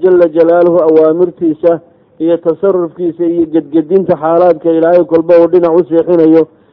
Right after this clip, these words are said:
inuu mu'minku raalli ku yahay. Hadduu guulaystiyo, haddii laga guulaystayba,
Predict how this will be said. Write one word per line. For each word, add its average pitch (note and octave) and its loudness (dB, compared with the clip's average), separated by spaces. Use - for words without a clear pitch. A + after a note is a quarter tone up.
inuu F3+ 2
mu'minku F#3 0
raalli E3 2
ku F#3 -2
yahay. E3 2
Hadduu G3 0
guulaystiyo, E3+ 0
haddii E3 -2
laga E3 0
guulaystayba, D#3+ 0